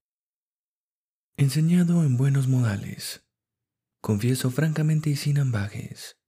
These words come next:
que fui educado de acuerdo con la religión oficial de mi pueblo.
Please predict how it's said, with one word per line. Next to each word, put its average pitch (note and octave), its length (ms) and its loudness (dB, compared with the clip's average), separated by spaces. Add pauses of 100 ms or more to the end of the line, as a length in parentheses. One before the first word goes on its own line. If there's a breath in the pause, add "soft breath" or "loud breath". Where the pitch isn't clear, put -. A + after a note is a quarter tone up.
(920)
que G#2+ 100 -4
fui G#2+ 200 2
educado A#2+ 500 0
de A#2+ 80 2
acuerdo A2+ 380 -2
con A2 160 0
la G2+ 100 0
religión G#2 600 -2
oficial A#2+ 520 -2
de A#2+ 80 -2
mi A#2 160 0
pueblo. G#2+ 640 -8